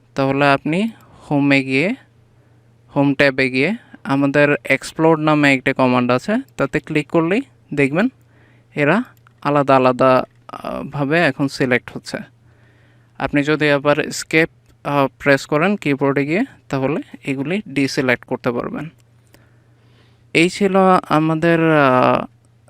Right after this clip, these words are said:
রেক্ট্যাঙ্গুলার অ্যারে নিয়ে কিছু আলোচনা। এখন আমরা চাচ্ছি পোলার অ্যারের ব্যাপারে জানতে। তো আমরা, আহ, আহ, প্যান করে আমাদের পোলার অ্যারের যে,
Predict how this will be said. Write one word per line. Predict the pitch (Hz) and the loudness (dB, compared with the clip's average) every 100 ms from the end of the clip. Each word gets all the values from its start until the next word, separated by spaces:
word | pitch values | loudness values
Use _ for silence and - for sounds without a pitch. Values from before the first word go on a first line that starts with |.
| 143 | -2
রেক্ট্যাঙ্গুলার | 131 139 - 156 151 151 151 147 | 0 0 0 -2 0 0 2 0
অ্যারে | - 135 139 139 | 0 0 2 2
নিয়ে | 135 139 135 | 4 4 2
কিছু | 131 139 - 147 139 | 2 -2 -2 2 2
আলোচনা। | 131 139 135 131 135 139 240 - _ _ _ | 2 2 0 2 0 0 -2 -8 _ _ _
এখন | 139 - 180 | -6 -4 -2
আমরা | 170 165 170 | -2 0 0
চাচ্ছি | 175 - 226 - - | 0 0 -4 -4 -2
পোলার | 147 147 147 | 2 4 4
অ্যারের | 143 147 208 202 170 | 4 2 0 -2 -2
ব্যাপারে | 139 139 - 160 170 | 0 2 2 2 2
জানতে। | 127 123 - 135 - - - _ _ _ | 2 2 0 -6 -12 -20 -20 _ _ _
তো | - | -2
আমরা, | 160 160 160 160 160 160 | 0 2 2 4 4 4
আহ, | 156 - 143 139 143 - - _ - - | 0 0 0 2 0 -4 -12 _ -18 -8
আহ, | 143 143 135 _ _ | -4 -4 -6 _ _
প্যান | 143 151 160 | 0 2 -2
করে | - 147 131 170 220 _ _ _ _ _ _ _ _ _ _ _ _ _ _ _ _ _ | -2 0 2 0 -4 _ _ _ _ _ _ _ _ _ _ _ _ _ _ _ _ _
আমাদের | - 143 139 139 139 | -8 -2 0 2 0
পোলার | - 147 143 143 | 0 2 4 4
অ্যারের | 139 139 139 131 | 4 4 2 2
যে, | 131 127 123 | 0 0 2